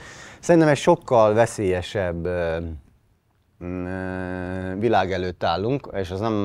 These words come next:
mindig vannak op-, optimista, meg mindig vannak pessimista forgatókönyvek,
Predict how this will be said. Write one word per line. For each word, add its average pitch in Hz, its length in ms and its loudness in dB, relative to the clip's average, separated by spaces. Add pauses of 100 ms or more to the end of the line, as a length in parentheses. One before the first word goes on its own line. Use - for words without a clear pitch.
(300)
mindig 120 260 0
vannak 117 280 2
op-, 131 180 -2
optimista, 127 540 -2
meg 117 160 0
mindig 127 200 2
vannak 107 220 -2
pessimista 107 500 -4
forgatókönyvek, 143 840 -2